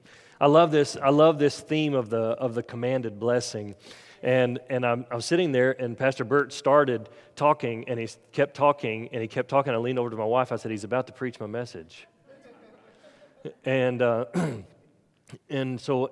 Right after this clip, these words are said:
uh, but at the same time, um, I'm glad to know that I kinda,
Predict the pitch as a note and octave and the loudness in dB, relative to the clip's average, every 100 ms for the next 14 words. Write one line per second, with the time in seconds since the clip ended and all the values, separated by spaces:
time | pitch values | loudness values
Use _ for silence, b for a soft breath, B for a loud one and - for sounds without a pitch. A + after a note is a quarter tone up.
0 | - C3 B2+ C#3+ B2+ B2+ A#2 B2 C3+ C3 | 0 0 0 -2 -2 -2 -4 -8 -8 -4
1 | C3+ B2+ B B B B G#2+ A#2 A2 A#2 | -4 -4 B B B B -4 -4 -6 -10
2 | - A2+ A2 A2 G#2 A#2 B2 A2+ A2+ A#2+ | -8 -8 -6 -8 -6 0 0 0 -2 -2
3 | A2 G2+ G2 C3+ B2 A2 A2 | -4 -6 -6 -6 -4 -4 -6